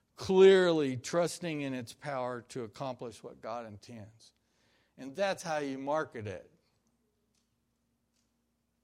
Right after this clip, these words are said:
You make it clear. You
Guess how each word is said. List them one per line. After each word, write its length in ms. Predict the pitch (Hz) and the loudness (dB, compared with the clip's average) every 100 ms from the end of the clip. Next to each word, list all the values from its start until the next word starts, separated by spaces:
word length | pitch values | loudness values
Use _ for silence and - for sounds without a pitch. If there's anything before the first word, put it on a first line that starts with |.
| _ _ _ _ _ _ _ _ _ _ _ | _ _ _ _ _ _ _ _ _ _ _
You 220 | - 147 180 | -10 -4 -2
make 260 | 170 156 | -2 -2
it 160 | 151 139 | -6 -8
clear. 600 | - 156 151 147 139 127 _ _ _ _ - | -10 -6 -4 -4 -6 -10 _ _ _ _ -10
You 240 | 147 156 | -6 -6